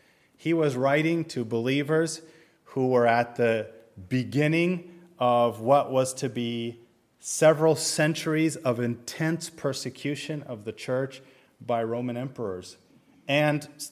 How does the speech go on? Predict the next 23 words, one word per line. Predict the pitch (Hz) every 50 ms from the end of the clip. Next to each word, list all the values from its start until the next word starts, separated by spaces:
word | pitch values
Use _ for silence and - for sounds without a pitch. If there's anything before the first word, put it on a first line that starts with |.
| _ _ -
to | - 120
some | - - - 170 175 180
extent | 165 156 165 - - 147 135 135 135 - - 113
by | 98 123 117 120 120 120 120 113
the | 104 117 120 131 -
old | - 139 143 143 143 127 107
Jewish | 95 123 127 131 131 123 120 - - -
community | - - 123 117 120 123 120 110 98 92 90 87 - - - _ _ _ _ _ _ _ _ _ _ _ _ _ _
whose | - - 117 113 110 107 101 101
religion | 98 98 107 107 107 113 127 123 123 123 117 110 107 104 101 - - - _ _ _ _ -
was | 110 110 107 - -
threatened | - - 123 123 120 98 110 104 104 107 101 - - - _ _ _ _ -
by | 107 104 110 107 104
Jesus' | 101 113 113 110 107 107 95 -
teaching. | - - 120 113 - - 107 98 90 90 95 - _ _ _ _ _ _ _ _ _ _ _ _ _ _ _ _ _ _ _ _ _ _ _ _ _ -
They | 117 120 131 143
were | 143 143 135
people | - - - 170 170 170 170 165 160 151
who | 139 147 139 135
were | 131 123 123
going | 113 131 143 147 143 139
to | - 139
suffer | 120 - - - 151 147 143 - 151 131 120 117 113